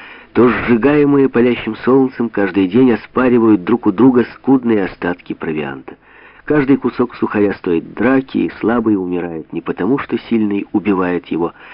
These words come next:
но потому, что он оставляет его умирать. Через несколько дней на бриге «Надежда» остались в живых только Таманго и Айше. Однажды ночью море волновалось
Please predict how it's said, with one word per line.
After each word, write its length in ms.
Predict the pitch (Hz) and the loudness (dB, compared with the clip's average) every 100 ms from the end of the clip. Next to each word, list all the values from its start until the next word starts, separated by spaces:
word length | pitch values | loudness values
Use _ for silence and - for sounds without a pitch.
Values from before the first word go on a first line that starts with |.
| - | -10
но 120 | - 90 | -6 -4
потому, 380 | 107 90 127 | -2 0 0
что 220 | 131 - - | 0 -4 -6
он 220 | 101 92 | -4 -6
оставляет 580 | 87 80 76 95 98 - | -6 -6 -4 -4 -6 -8
его 260 | - 78 _ | -8 -8 _
умирать. 760 | - 73 69 64 64 - - - _ _ _ _ _ _ _ _ | -12 -10 -10 -12 -14 -18 -20 -20 _ _ _ _ _ _ _ _
Через 300 | - 98 104 | -2 0 2
несколько 420 | 113 156 131 123 101 | 2 2 0 0 0
дней 280 | 107 143 | 4 4
на 120 | 123 95 | 4 2
бриге 320 | 92 95 85 | 2 2 0
«Надежда» 520 | 80 78 135 120 123 - - - | -2 2 2 2 -6 -8 -20 -16
остались 500 | - - 95 87 - | -14 -6 -2 -2 -4
в 100 | - | -10
живых 440 | - 82 113 - - | -4 0 0 -2 -4
только 440 | 78 76 78 69 _ - - | -4 -4 -10 -12 _ -20 -8
Таманго 640 | 76 71 104 113 107 104 _ _ _ _ _ - | -6 -2 -2 -2 -4 -8 _ _ _ _ _ -8
и 180 | 82 - | -6 -6
Айше. 480 | 85 73 - 62 - _ _ _ _ _ _ _ _ _ _ _ _ _ _ _ _ _ _ - | -8 -10 -10 -10 -14 _ _ _ _ _ _ _ _ _ _ _ _ _ _ _ _ _ _ -6
Однажды 420 | 117 143 202 156 | -2 0 2 2
ночью 380 | 143 160 - 139 | 2 0 0 2
море 220 | 135 151 | 4 4
волновалось 640 | 95 92 95 107 120 117 | 2 0 0 2 2 0